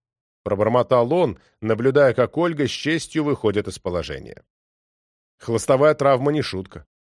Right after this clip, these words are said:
Это было хорошо известно Перу Квидингу, который всё ещё носил воротник шанса, хотя прошёл уже месяц с того года, как пара тысяч литров воды смыла его с горного склона.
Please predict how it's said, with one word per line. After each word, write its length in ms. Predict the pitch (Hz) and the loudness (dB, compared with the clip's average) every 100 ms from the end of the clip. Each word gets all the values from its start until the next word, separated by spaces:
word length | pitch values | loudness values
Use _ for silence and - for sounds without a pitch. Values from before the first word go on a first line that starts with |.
| _ _ _ _ _ | _ _ _ _ _
Это 160 | - 98 | -8 -4
было 200 | 151 165 | -2 0
хорошо 340 | 170 165 185 | 0 0 0
известно 460 | 165 147 180 - 160 | -2 0 -2 0 -2
Перу 280 | - 165 156 | 0 0 0
Квидингу, 600 | - 208 156 117 92 85 | -4 -4 -2 -2 -4 -4
который 380 | 104 120 135 127 | -4 -2 -2 -4
всё 200 | - 160 | -4 -6
ещё 240 | 143 143 | -4 -2
носил 400 | 131 120 156 147 | -2 -2 -2 0
воротник 480 | 120 127 120 147 127 | 2 2 0 -6 -6
шанса, 500 | - 160 107 92 - _ _ _ _ | -2 -2 -2 -8 -12 _ _ _ _
хотя 340 | 127 110 127 | -2 2 2
прошёл 400 | - 123 - 127 | 2 0 0 0
уже 220 | 113 135 | 0 -2
месяц 380 | 151 123 - 87 | 0 -2 -4 -8
с 60 | - | -2
того 260 | 113 117 | 0 0
года, 480 | 107 160 196 107 - _ _ _ _ | 0 0 2 0 -2 _ _ _ _
как 240 | - 131 - | -4 -2 2
пара 280 | 185 170 | 2 2
тысяч 400 | 143 170 - 127 | 0 -6 -6 -6
литров 380 | 165 160 127 107 | -4 -2 -2 -2
воды 380 | 104 127 143 208 | 2 0 2 -4
смыла 460 | - 101 135 175 170 | -4 -4 -2 -2 -2
его 240 | 156 147 | -2 -2
с 80 | 101 | -2
горного 420 | 98 113 120 113 | 0 0 0 -2
склона. 480 | - - 76 64 | -6 -14 -14 -14